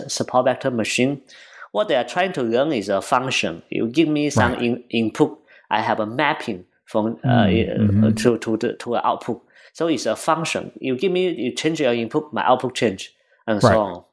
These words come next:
Speaker 1: But when, when we talk about robotics or when we talk about autonomous driving specifically, it's very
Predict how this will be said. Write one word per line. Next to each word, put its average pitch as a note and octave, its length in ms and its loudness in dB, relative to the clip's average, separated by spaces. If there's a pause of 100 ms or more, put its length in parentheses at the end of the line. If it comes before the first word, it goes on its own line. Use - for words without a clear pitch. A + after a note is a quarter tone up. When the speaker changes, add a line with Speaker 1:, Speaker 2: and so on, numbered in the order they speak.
(440)
Speaker 1:
But C3 220 0
when, D3+ 200 0
when D3+ 120 -2
we D3 100 0
talk - 300 0
about D#3 260 0
robotics B2+ 680 0
or C3 220 2
when A2 100 -4
we A2 100 -4
talk A2 240 -2
about B2 460 -2
autonomous D3 440 0
driving D#3 460 0 (200)
specifically, D#3+ 1040 0 (420)
it's C#3 220 2
very E3+ 260 0